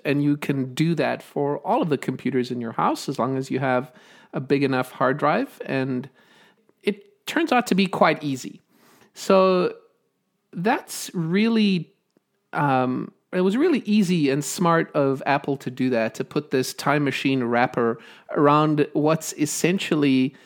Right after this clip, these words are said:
Unix command lines of copying files that are on your computer to a different location and then only copying updated files to that other location,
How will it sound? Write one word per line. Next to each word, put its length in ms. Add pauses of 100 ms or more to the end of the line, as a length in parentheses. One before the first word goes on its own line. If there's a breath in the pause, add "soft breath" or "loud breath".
(480 soft breath)
Unix 640
command 500
lines 580 (120)
of 460
copying 720 (560 loud breath)
files 460
that 120
are 100
on 160
your 100
computer 540
to 160
a 40
different 360
location 540
and 140
then 200
only 220
copying 540
updated 500
files 340
to 120
that 220
other 220
location, 640